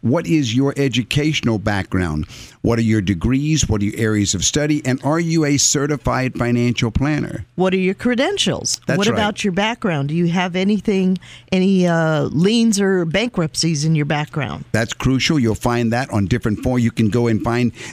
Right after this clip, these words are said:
Speaker 1: that by going to,
Speaker 2: Uh,
Speaker 1: uh,
Speaker 2: broker check
Speaker 1: broker
Speaker 2: or
Speaker 1: check.
Speaker 2: Mm-hmm.
Speaker 1: But
Speaker 2: Or the
Speaker 1: the second
Speaker 2: S E C.
Speaker 1: que-, question to find out, other than background,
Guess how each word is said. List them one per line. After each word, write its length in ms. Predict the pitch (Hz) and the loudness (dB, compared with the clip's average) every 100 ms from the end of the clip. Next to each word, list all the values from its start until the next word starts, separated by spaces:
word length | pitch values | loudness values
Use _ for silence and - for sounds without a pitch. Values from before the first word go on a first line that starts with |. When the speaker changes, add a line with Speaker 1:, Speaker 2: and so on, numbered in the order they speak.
| - | -4
Speaker 1:
that 260 | 147 156 | -4 -2
by 100 | - | -4
going 300 | 107 110 110 104 | -2 0 0 0
to, 240 | 117 117 110 - - _ | 0 0 -2 -12 -20 _
Speaker 2:
Uh, 40 | 107 | 0
Speaker 1:
uh, 280 | 107 104 104 | 2 2 2
Speaker 2:
broker 320 | 202 208 240 | 0 0 -2
check 340 | - 220 214 | 0 0 2
Speaker 1:
broker 280 | 135 180 160 | 0 2 0
Speaker 2:
or 40 | |
Speaker 1:
check. 340 | 151 104 80 - | 0 -2 -4 -4
Speaker 2:
Mm-hmm. 320 | 175 170 202 339 - _ - | -2 0 0 -2 -8 _ -10
Speaker 1:
But 120 | - 180 | -4 -2
Speaker 2:
Or 60 | |
the 80 | 170 | 0
Speaker 1:
the 80 | 180 | 0
second 300 | 185 220 196 | 2 0 0
Speaker 2:
S 40 | |
E 20 | 185 | 0
C. 100 | 202 | 0
Speaker 1:
que-, 160 | 151 - - _ _ _ _ _ _ _ - | -2 -6 -20 _ _ _ _ _ _ _ -4
question 480 | 151 151 - 127 120 | 0 0 0 0 2
to 140 | 117 | 0
find 420 | - 127 127 120 | -2 -2 0 0
out, 240 | 156 135 - | 0 -2 -2
other 180 | 135 123 | -2 -2
than 220 | 110 113 | 0 0
background, 760 | 95 135 185 - 113 95 95 104 | 0 0 -2 -2 -4 0 0 0